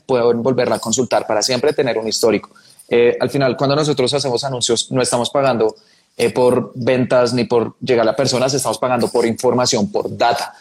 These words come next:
Eso es lo que realmente estamos recolectando. Entonces, por favor, no eliminen nada. Y, mm, bueno, ya depende un poco de tu presupuesto. Eh,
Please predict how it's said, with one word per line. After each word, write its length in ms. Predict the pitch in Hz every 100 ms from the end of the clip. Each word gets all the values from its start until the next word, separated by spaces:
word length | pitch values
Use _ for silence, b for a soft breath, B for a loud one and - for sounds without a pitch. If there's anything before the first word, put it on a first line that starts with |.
| B
Eso 180 | - 123
es 40 | 127
lo 80 |
que 100 | -
realmente 340 | 135 131 113 110
estamos 240 | 107 113
recolectando. 640 | 113 135 135 131 120 147 _ b b
Entonces, 280 | - 113
por 140 | 107 110
favor, 180 | 127 113
no 100 | 110
eliminen 340 | 110 110 113
nada. 240 | 107 92 _ B B B -
Y, 380 | 135 135 135 131
mm, 260 | 131 131 131 - _ _
bueno, 380 | - 147 143 143
ya 140 | 135 135
depende 260 | 135 143
un 60 | 139
poco 160 | 135
de 60 | 139
tu 100 | 135
presupuesto. 640 | 143 143 139 127 107 98 -
Eh, 380 | 120 120 117